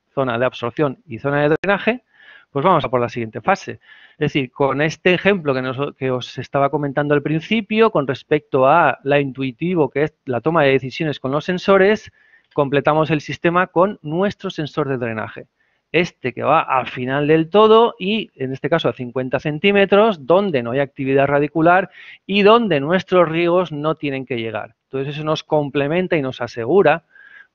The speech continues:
por la información de las ondas de humedad que toda el agua que estamos aportando con nuestros riesgos, con nuestro riego, perdón, se nos queda a disposición de la planta y a nadie más. Bien,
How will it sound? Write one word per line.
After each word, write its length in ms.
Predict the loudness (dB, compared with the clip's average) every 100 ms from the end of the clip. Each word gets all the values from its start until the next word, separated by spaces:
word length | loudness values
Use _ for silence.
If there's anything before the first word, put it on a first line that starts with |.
| -6
por 100 | -4
la 60 |
información 500 | -4 -4 -6 -4 -4
de 80 | -2
las 200 | -4 -4
ondas 180 | -6 -4
de 60 | -2
humedad 280 | 0 0
que 140 | 0 -2
toda 240 | 4 4
el 60 | 6
agua 160 | 4
que 80 | 0
estamos 340 | 0 0 0 -2
aportando 520 | -4 -4 -6 -8 -10
con 140 | -10
nuestros 360 | -10 -6 -6 -4
riesgos, 480 | -4 -6 -8 -12 _ _
con 140 | -16 -12
nuestro 260 | -4 -2
riego, 300 | 0 0 0
perdón, 360 | -2 -4 -6 -8 _ _ _
se 380 | -14 -2 2 2
nos 240 | 0 -4 -6
queda 480 | -2 2 2 -2 -8 _ -2
a 120 | 0
disposición 560 | 0 -4 -6 -4 -4 -2
de 80 |
la 140 | -2 0
planta 460 | -2 -4 -6 -8 -10 -4
y 100 | -2
a 80 |
nadie 320 | -2 -4 -8 -14
más. 340 | -16 -20 -20 _ _ _ -20 -20 -20 -20 _ _
Bien, 260 | -2 -2